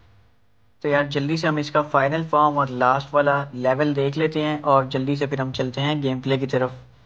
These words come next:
ये है जी plane के ऊपर जो नाम आता है वो आरपी वाला।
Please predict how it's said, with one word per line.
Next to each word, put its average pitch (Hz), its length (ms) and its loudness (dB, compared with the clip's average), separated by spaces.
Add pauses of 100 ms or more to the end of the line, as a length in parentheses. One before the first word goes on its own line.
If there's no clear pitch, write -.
(100)
ये 151 280 0
है 165 120 2
जी 165 160 0 (100)
plane 151 420 2
के 160 100 2
ऊपर 156 240 2
जो 151 140 0
नाम 143 300 4
आता 139 260 2
है 147 200 0
वो 160 280 -2 (220)
आरपी 139 340 2
वाला। 151 260 2